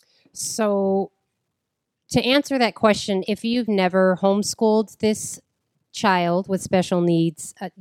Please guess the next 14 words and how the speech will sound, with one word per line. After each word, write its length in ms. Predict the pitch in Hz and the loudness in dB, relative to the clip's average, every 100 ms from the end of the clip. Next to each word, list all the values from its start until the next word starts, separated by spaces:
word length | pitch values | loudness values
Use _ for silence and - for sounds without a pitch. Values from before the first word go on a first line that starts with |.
| - - | -12 -4
the 120 | 185 | -2
school, 400 | - - 247 214 | -2 6 8 10
your 200 | 196 208 | 8 6
local 420 | 185 180 208 202 | 0 -4 -4 -6
school 340 | - - 185 | -6 -6 -6
dis-, 340 | 170 190 180 - | -4 -6 -6 -8
district 680 | 180 185 175 - 180 185 - _ | -6 -4 -4 -2 -2 -2 -10 _
is 200 | 202 175 - | -6 -6 -2
outfitted 600 | 180 175 _ 196 185 180 | -2 -2 _ -4 -4 -4
with 400 | 170 165 151 - _ _ _ _ _ - | -4 -4 -4 -14 _ _ _ _ _ -4
a 120 | 190 | 0
wealth 440 | 165 165 165 156 170 | 2 2 2 -2 -8
of 160 | 151 | -4
resource 560 | 165 165 175 165 160 | -4 -2 0 0 0